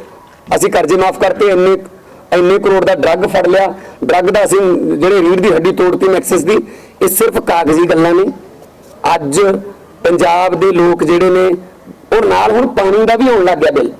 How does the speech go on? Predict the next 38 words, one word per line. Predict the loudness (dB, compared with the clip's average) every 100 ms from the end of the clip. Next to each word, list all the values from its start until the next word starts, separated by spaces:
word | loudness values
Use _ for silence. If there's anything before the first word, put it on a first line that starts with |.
| -20 -20 -20 -20 -20 -10 -2
ਮੈਂ | 0
ਕੱਲ੍ਹ | 0 -2 -2 -4
ਪ-, |
ਇੱਕ, | -2 0
ਅਹ, | 2 0
ਪਿਛਲੇ | 0 0 2
ਦਿਨੀ | 2 0
ਸਿੰਘ | 0 2
ਹੀੜੇ | 2 2
ਗਿਆ | 2 0
ਸੀਗਾ | 0 0
ਮੈਂ | 2 2
ਬਰਨਾਲਾ | 0 0 0
ਹਲਕੇ | 0 0 0
'ਚ, | -2 -4 -12 -20 -20 -20 -18 -8
ਦਸ | -2 -2 0 0
ਹਜ਼ਾਰ | 2 2 2
ਰੁਪਏ | 2 0
ਇੱਕ | 2
ਗਰੀਬ | 2 2 2 0
ਪਰਿਵਾਰ | 0 0 2
ਨੇ | 2 0 -2 -14 -20 -20 -20 -20 -8
ਪਾਣੀ | -2 0 2
ਦਾ | 2
ਬਿੱਲ | 2 2
ਦਿਖਾਇਆ | 2 0 0
ਜੀ। | -2 -8 -14 -20 -20 -20 -20 -20 -10 -2
ਕਿਹਾ, | 0
"ਜੀ, | 2 2
ਮੈਂ | 0
ਕਿੱਥੋਂ | 0 0
ਭਰੂੰਗਾ | 0 2 0
ਪਾਣੀ | 0 0 2
ਦਾ | 2
ਬਿੱਲ, | 2 2
ਟੂਟੀਆਂ | 0 0 0 0
ਦਾ?" | -4 -10 -20 -20 -20 -20 -20 -20 -20 -20 -20 -20 -20 -20 -20 -20 -20 -20 -20 -20 -18
ਸੋ | -4